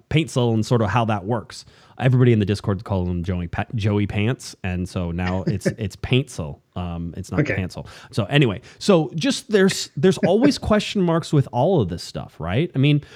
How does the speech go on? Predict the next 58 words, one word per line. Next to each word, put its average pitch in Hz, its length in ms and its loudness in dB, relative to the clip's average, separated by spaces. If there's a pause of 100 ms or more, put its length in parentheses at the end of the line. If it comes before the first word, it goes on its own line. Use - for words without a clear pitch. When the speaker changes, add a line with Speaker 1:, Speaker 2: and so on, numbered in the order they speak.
(100)
Speaker 1:
quite 269 160 6
honestly, 233 340 2
there 160 80 4
was 160 120 2
question 180 260 0
marks 175 240 0
with 147 220 0
when 143 180 6
David 123 260 4
Beckham 139 300 2
came 104 180 2
in. 95 200 2
They're 92 160 0
like, 90 220 -2
"Well, 110 180 2
you 104 100 2
know, 104 80 0
he 101 80 2
doesn't 104 240 -2
run 104 200 2
that 98 180 0
much," 95 340 -2
and, 92 100 -2
you 90 120 -2
know, 95 160 0
the 101 240 -2
whole 131 100 0
deal. 214 200 4
Speaker 2:
<laughs> - 40 -12
Yeah. 143 220 8
Speaker 1:
And, 180 160 4
and 180 200 2 (380)
listen, 190 340 4
for 131 140 2
a 123 60 6
while 143 320 2
it 110 80 0
didn't 127 220 2
work, 208 280 -2
right? 107 340 0
And 107 160 2
that 139 140 -2
type 151 120 2
of 151 40 0
Speaker 2:
And - 80 -2
Speaker 1:
thing, 190 140 2
and 101 180 0
they 104 80 0
had 123 200 0
to 123 40 4
make 131 220 4
it - 100 -6
figure 131 240 0
out 196 140 0
how 131 100 4
to 92 60 -2
work, 78 260 -12
right? 127 220 -2